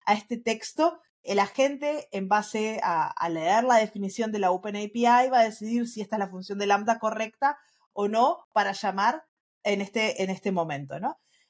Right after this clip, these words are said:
Entonces tenemos nuestro agente, que tiene knowledge bases, donde están todas las fuentes de datos,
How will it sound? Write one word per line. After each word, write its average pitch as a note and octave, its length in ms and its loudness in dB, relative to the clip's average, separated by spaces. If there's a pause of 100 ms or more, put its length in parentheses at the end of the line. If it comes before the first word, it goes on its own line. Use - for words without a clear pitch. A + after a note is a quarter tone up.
Entonces A#3+ 320 2
tenemos B3+ 320 2
nuestro G3 280 -2
agente, E4+ 680 -2 (260)
que F3 120 -8
tiene F3+ 240 -4
knowledge E3+ 400 -6
bases, C#4 720 -2
donde D#3+ 220 -12
están F3 240 -8
todas F3+ 140 -2
las E3+ 120 -6
fuentes E3 280 -14
de F#3 60 -6
datos, C4 500 2